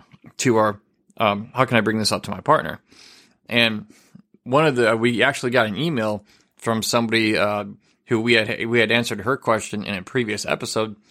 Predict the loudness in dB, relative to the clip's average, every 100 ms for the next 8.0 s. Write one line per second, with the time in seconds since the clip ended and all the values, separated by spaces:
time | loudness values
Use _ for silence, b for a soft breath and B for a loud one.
0 | B B B -4 -2 2 2 0 _ _
1 | -6 -2 -2 2 0 2 0 0 -2 -2
2 | -4 -2 0 0 0 -2 -2 0 2 2
3 | 0 2 2 2 2 2 0 0 -2 -4
4 | b b -12 -6 0 2 2 -2 -4 -2
5 | -2 -2 -4 b b b -2 0 0 -2
6 | -8 _ _ -4 0 0 -2 -10 -6 0
7 | 2 2 0 -2 0 -2 -2 -4 -4